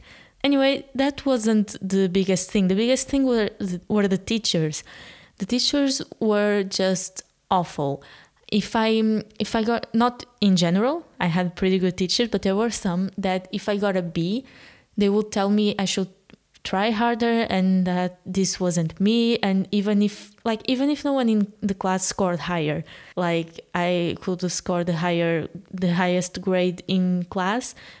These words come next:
but it was a B, I, I should get an A like I did every time. And I'm not saying they are to blame fully for my perfectionism. Of course they aren't.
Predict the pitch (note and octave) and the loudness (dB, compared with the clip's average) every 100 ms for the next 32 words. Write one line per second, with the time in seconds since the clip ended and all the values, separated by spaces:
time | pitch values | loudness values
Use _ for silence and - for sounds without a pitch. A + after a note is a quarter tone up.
0 | _ - F#3 F#3+ G#3+ G#3 G3 G3+ G#3+ F3 | _ 0 0 2 2 2 2 2 2 2
1 | F#3 F#3+ F3 - G#3 G3 G#3 G#3+ A3+ G#3 | 0 0 0 2 0 2 0 2 2 2
2 | G#3+ F3 E3+ F3+ F#3+ F#3+ F#3+ G3 F#3 G3+ | 0 0 -2 -2 0 2 0 0 0 0
3 | G#3 F#3 D#3+ - - - - G#3 G#3+ - | 0 0 -2 -6 -16 -20 -4 -2 -2 -2
4 | - B3+ C#4+ - C4 B3 A3+ A3 G#3+ G3+ | 0 0 2 0 2 2 2 0 -2 -6
5 | F#3 F#3 G3 G3 F#3+ - G3+ G3 F#3 G3 | -2 0 2 2 0 -2 -2 0 -2 -2
6 | F#3 F3+ F3+ - F3 F3 G#3 G3 F#3+ G3 | -2 -2 -4 -6 -4 0 2 2 2 0
7 | F#3+ - A#3 - G3 E3+ E3 F3 F#3 F#3 | -2 -2 -2 0 0 0 0 -2 -4 -8